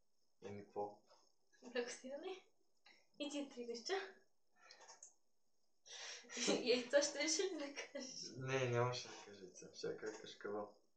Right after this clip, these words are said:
Speaker 1: Все та, защо говорим за млечни продукти? Много професионално изкривяваме, съжалявам.
Speaker 2: <laughs> То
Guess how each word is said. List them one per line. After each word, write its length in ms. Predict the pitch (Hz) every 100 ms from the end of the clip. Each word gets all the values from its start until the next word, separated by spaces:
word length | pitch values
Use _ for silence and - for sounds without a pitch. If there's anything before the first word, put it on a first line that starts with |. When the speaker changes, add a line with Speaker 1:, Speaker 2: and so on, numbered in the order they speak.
| - _
Speaker 1:
Все 220 | - 156 160
та, 260 | 160 92 90
защо 280 | 104 110
говорим 300 | 113 123 131
за 80 | 127
млечни 360 | 131 131 127 123
продукти? 500 | 127 123 127 - - 98
Много 380 | 98 95 -
професионално 500 | - - - 156 123
изкривяваме, 600 | 120 - 113 110 98 85 -
съжалявам. 400 | 87 92 98 98 - -
Speaker 2:
<laughs> 260 | - 127
То 60 | 285